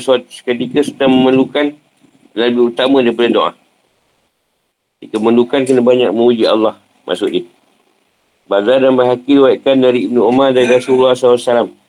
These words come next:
Sebab berfirman dalam sebuah hadis kursi, "Man syaghalahu zikri an mas'alati. A'taituhu abdala ma a'taitu sa'ilin."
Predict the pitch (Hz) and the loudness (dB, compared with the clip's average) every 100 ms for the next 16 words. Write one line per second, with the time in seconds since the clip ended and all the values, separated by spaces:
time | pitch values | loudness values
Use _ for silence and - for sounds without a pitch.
0 | _ _ _ - 113 110 117 107 120 120 | _ _ _ -6 -4 0 -2 -2 -2 0
1 | 123 120 117 - 117 113 107 131 123 98 | 2 0 -2 -4 -4 -4 -2 -2 -2 -4
2 | 82 - _ _ _ _ _ _ _ - | -8 -10 _ _ _ _ _ _ _ -4
3 | 110 113 110 110 113 113 113 127 123 110 | -4 -2 -2 0 0 0 0 0 0 -2
4 | 110 98 - _ _ _ 95 107 113 113 | -4 -6 -8 _ _ _ -2 2 2 2
5 | 92 - _ _ 95 107 - - 110 107 | 0 -6 _ _ -4 -4 -4 -2 0 0
6 | - - - _ _ _ _ _ _ _ | -4 -20 -20 _ _ _ _ _ _ _
7 | - - - - - _ _ - 101 - | -20 -20 -20 -20 -20 _ _ -14 -10 -6
8 | 117 117 110 117 135 147 113 117 110 117 | -2 -2 0 0 2 0 -2 -4 -2 -2
9 | 123 127 120 120 113 95 92 _ - 117 | 0 0 2 0 -2 -6 -8 _ -4 0
10 | 117 113 104 127 135 131 135 - 117 117 | 0 -2 0 2 2 0 -2 -4 -2 0
11 | 113 113 107 87 | -2 -2 -4 -6